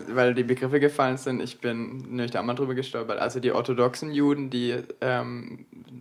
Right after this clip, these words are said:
da haben wir schon drüber gesprochen, die versuchen sich an alles zu halten, also an alle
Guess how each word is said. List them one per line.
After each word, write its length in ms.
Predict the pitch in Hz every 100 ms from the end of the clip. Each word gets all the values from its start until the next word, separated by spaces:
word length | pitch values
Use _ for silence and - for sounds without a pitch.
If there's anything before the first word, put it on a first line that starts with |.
| -
da 140 | 127
haben 80 | 120
wir 60 | 123
schon 100 | 123
drüber 160 | 127 117
gesprochen, 380 | 117 - 120 123
die 60 |
versuchen 440 | 123 123 123 120 120
sich 220 | 120 110
an 100 | 110
alles 500 | - - 143 160 -
zu 140 | - 151
halten, 500 | 147 - - 110 -
also 260 | - 123 117
an 100 | 120
alle 540 | 120 120 123 127